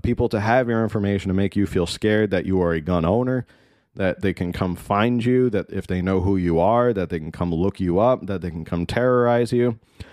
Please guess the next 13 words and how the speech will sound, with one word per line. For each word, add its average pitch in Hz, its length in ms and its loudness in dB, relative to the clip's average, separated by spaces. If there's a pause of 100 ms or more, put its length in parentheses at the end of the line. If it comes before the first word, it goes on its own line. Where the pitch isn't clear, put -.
And 143 120 0
it 156 40 2
only 175 220 2
takes 165 280 -4
one 135 200 0
person. - 560 -2
Like, 127 240 0
they're 151 100 2
not 190 160 0
gonna 180 120 -2
go 139 220 0
after 123 560 0 (200)
everybody, 92 720 -2